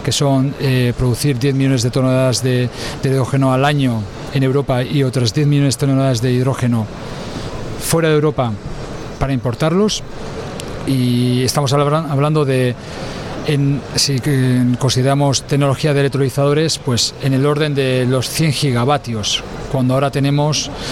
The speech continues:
en Europa instalados ciento cincuenta megavatios. Es decir, tenemos que ir de ciento cincuenta al orden de cien mil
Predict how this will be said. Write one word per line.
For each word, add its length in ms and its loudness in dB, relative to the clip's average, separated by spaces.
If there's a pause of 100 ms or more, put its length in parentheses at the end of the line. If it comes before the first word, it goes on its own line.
(680)
en 240 2
Europa 320 2
instalados 440 0
ciento 380 0
cincuenta 520 0
megavatios. 680 0
Es 80 0
decir, 360 0 (440)
tenemos 280 0
que 140 0
ir 100 0
de 180 2
ciento 260 0
cincuenta 640 0 (380)
al 300 2
orden 240 2
de 100 0
cien 440 2
mil 360 2